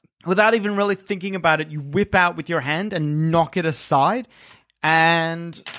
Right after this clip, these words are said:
Dragonbait, unfortunately, is not as lucky. Oh, wait, no. There's two attacks.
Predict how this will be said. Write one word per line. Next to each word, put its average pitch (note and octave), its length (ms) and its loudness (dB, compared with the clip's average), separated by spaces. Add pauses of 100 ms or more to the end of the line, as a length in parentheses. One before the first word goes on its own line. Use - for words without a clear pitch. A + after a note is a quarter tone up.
(880)
Dragonbait, G3+ 800 2
unfortunately, D#3+ 680 -4
is C3 120 -6
not C#3 340 -4
as C3 200 -4
lucky. - 440 -16 (200)
Oh, F#3+ 100 4
wait, G3 240 -2
no. F#3 240 -2 (920)
There's A#2+ 120 -12
two F3 180 -6
attacks. - 460 -14